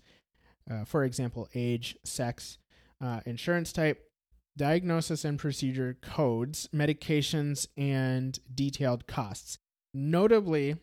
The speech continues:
the algorithm specifically excludes race. So I'll say that again. This algorithm actually excludes race, end quote. Researching this topic, I was not able to actually find what this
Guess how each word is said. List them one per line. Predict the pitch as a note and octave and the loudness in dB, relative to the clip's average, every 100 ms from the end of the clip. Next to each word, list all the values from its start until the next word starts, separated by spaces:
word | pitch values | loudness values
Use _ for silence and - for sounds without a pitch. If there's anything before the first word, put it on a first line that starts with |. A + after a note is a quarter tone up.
| _ | _
the | D#3 D3 C#3+ C3+ C3+ C3+ - | 0 4 6 6 4 2 2
algorithm | C#3+ D#3+ F3 E3 D#3+ D#3 D3+ | 2 4 4 2 2 0 -2
specifically | - - - C#3 - G3 F#3 F3+ - E3 E3 D#3 _ | -8 -8 -6 -4 -4 -4 -2 -2 0 2 2 -2 _
excludes | D3 D#3+ - - D#3+ B2+ A#2+ C3 - - _ - | -4 -4 -4 -2 0 2 0 -4 -8 -14 _ -8
race. | B2 F2 - - - | -8 -8 -12 -14 -12
So | - | -8
I'll | B2 | -2
say | - | 2
that | D#3+ F3 | 2 2
again. | E3+ C3+ C3+ - | 0 0 -2 -2
This | E3 - | -2 -2
algorithm | E3 D#3 D#3 C#3 C3+ C3+ | -2 0 0 -2 -2 -4
actually | C3 - B2+ - _ | -6 -6 -8 -8 _
excludes | C3+ - - - C3 B2+ - - | -12 -10 -10 -4 0 -2 -4 -14
race, | A#2 G#2 - - - _ _ _ A#2 | -12 -10 -12 -16 -20 _ _ _ -10
end | G#2+ | -8
quote. | - - _ _ _ _ _ _ | -8 -10 _ _ _ _ _ _
Researching | E3 D#3 F3 F#3+ F3+ F#3+ F3 | -2 2 4 4 2 2 0
this | E3+ | 0
topic, | F#3 E3 G3 F3+ | 0 0 -2 -2
I | C#3+ D3 | 2 4
was | D3 C#3 | 4 2
not | C#3 C#3 C3 | 2 -2 0
able | C#3 C#3 | 0 0
to | C3 C#3 | -2 -2
actually | C3 - C3 | -2 -2 -4
find | - C3+ C3+ | -2 -2 -2
what | C3+ | -2
this | - A#2 | -4 -8